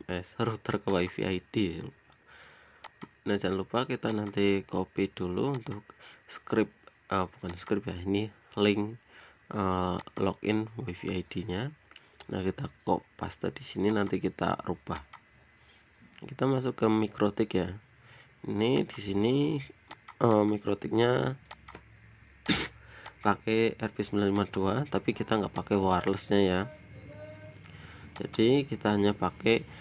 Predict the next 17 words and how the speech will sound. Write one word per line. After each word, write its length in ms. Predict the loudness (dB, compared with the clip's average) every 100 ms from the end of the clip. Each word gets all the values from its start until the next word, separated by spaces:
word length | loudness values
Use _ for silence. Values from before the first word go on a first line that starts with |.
| -12
jaringan 560 | -2 0 2 0 0 -2 -8 -16 -18 -18 -18 -16 0
lan 320 | 4 4 2
atau 240 | -4 -6 -6
ethernetnya. 880 | -4 -4 -2 -2 -2 0 2 0 -6 -16 -20 -20 -20 -20 -18 -20 -10
Nanti 320 | -4 -2 -2
kita 320 | -2 0 0 0
bikin 400 | -2 0 0 0
auto 320 | -4 0 0
loginnya 480 | 0 -2 0 2 0 -4 -8
pakai 480 | -8 -2 0 0 -2 -18 -8
lan 400 | 0 2 2 -2
ke 240 | 0 0 0
router 320 | -2 0 2 2
ya. 40 | 0 -8 -20 -20 -16
Jadi 400 | -10 -2 2 2
kita 240 | -2 -6 -4
kasih 400 | -4 -4 -4